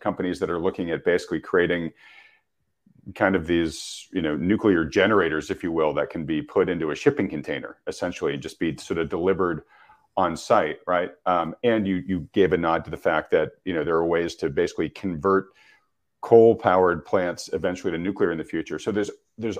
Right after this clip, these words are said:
all, there's kind of, like, this huge stack of new technology that's just waiting to get applied to this industry. Um, <clears throat> but, you know, what's the challenge here is to get kind of everything approved regulatorily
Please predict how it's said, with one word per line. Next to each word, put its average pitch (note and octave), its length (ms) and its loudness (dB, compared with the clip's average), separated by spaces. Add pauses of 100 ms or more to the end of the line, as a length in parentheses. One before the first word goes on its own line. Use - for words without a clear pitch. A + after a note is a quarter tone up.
all, B2 200 2
there's A#2+ 240 -2
kind D#3 160 2
of, A2+ 80 2
like, G#2+ 140 4
this G2+ 140 0
huge C#3 600 0
stack - 720 0 (380)
of F#2 460 2 (380)
new A#2+ 340 0
technology G2 640 0
that's E2+ 220 -6
just - 200 -14
waiting G#2+ 580 0
to G2 100 -10
get F2+ 140 -2
applied F2+ 540 -4
to - 100 -16
this E2 200 -10
industry. G2+ 480 -4 (520)
Um, G#2+ 360 2 (200)
<clears throat> A#2+ 220 -4
but, B2+ 300 6 (220)
you A#2+ 120 -4
know, F#2 260 -2
what's - 420 -4 (580)
the G#2 120 -6
challenge D3+ 500 2
here G2 180 0
is F#2+ 100 -4
to G2+ 100 -10
get G2 220 -2
kind G#2+ 140 -4
of E2 80 -4
everything G#2 540 -2
approved A2 460 -2
regulatorily G2+ 840 0